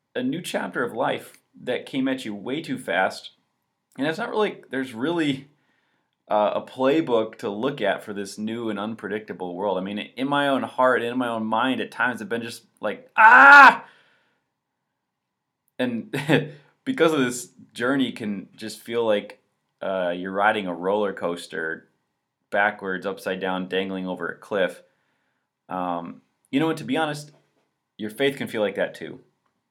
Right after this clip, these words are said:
Life comes at you like a tidal wave, and it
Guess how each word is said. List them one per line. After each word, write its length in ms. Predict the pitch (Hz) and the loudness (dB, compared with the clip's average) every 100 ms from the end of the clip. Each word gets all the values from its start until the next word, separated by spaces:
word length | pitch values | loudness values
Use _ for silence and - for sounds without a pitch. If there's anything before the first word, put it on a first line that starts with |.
| _ _ _ - | _ _ _ 0
Life 240 | 127 151 | 2 2
comes 240 | 151 131 120 | 2 0 4
at 200 | 110 131 | 2 2
you 60 | |
like 160 | 110 101 | -2 -2
a 60 | |
tidal 340 | - 107 107 107 | -2 2 2 2
wave, 240 | 98 98 | 0 -2
and 100 | 95 | -4
it 200 | 95 - | -6 -8